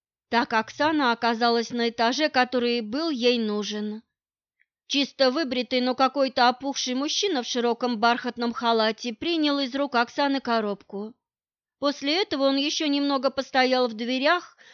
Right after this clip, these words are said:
слегка покачиваясь и распространяя вокруг себя одуряющий запах перегара. Запах был таким стойким, что его не в состоянии был забить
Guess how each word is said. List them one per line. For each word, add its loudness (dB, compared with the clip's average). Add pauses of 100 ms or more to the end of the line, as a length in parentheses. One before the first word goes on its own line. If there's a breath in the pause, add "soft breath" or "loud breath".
слегка 0
покачиваясь 0 (220 loud breath)
и 0
распространяя 2
вокруг 0
себя 4
одуряющий 0
запах 0
перегара. 0 (720)
Запах 4
был 2
таким 0
стойким, -2
что 0
его 2
не 0
в -10
состоянии 2
был 2
забить 0